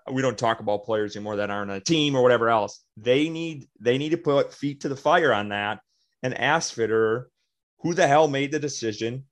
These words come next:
and why was it made so damn early? Why didn't they do, give a one-year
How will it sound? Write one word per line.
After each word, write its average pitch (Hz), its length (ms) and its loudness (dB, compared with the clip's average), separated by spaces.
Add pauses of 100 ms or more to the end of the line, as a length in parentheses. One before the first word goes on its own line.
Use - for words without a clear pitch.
and 127 240 -2
why 135 400 2
was 117 280 0
it 117 140 -2
made 123 320 -4
so 127 140 -2
damn 117 320 -4
early? 127 240 -4 (100)
Why 120 260 0
didn't 139 220 -4
they 143 140 -2
do, 131 300 -6
give 123 300 -2
a 131 60 0
one-year 123 760 -4